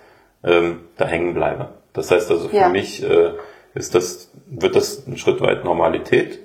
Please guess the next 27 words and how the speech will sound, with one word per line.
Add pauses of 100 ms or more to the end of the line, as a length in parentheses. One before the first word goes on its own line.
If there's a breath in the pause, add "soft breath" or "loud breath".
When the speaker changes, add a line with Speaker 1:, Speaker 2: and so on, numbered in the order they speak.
Speaker 2:
Mhm.
Speaker 1:
und,
ähm,
und
ich
merke,
dass
ich (240)
viel
weniger
Lust
auf
Süßes
habe
nach
den
Speaker 2:
Mhm.
Speaker 1:
vierzig
Tagen. (640 loud breath)
Und
ich
merke
auch,
dass,
sag
ich
mal,